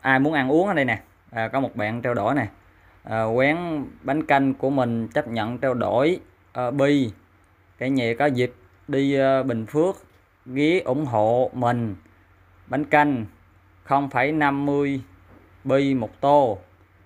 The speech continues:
hủ tiếu khô không phẩy sáu bi một tô. Ờ, quán bán từ, ờ, mười lăm giờ tới hai giờ. Đây là vé tạm thời, sau này bi tăng vé mình sẽ điều chỉnh lại.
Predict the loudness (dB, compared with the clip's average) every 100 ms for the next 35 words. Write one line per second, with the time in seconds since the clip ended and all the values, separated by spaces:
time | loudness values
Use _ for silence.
0 | _ _ _ -8 -4 -4 0 4 4 2
1 | -4 -4 -2 -2 -6 -10 -4 0 0 -2
2 | -2 0 0 -2 2 4 4 0 -8 _
3 | _ _ _ _ _ _ _ _ _ -10
4 | -2 0 2 2 2 2 2 -2 -2 0
5 | -2 -4 -4 -2 0 -2 -2 -2 -2 0
6 | 2 0 0 0 0 0 0 0 0 0
7 | 2 2 0 0 0 0 0 0 0 0
8 | 0 0 0 -2 0 2 2 2 -4 _
9 | _ _ _ -4 -2 0 -2 -2 -2 0
10 | 0 -4 -4 0 2 2 0 -2 -4 -6
11 | -6 -2 -2 -4 -2 2 4 2 0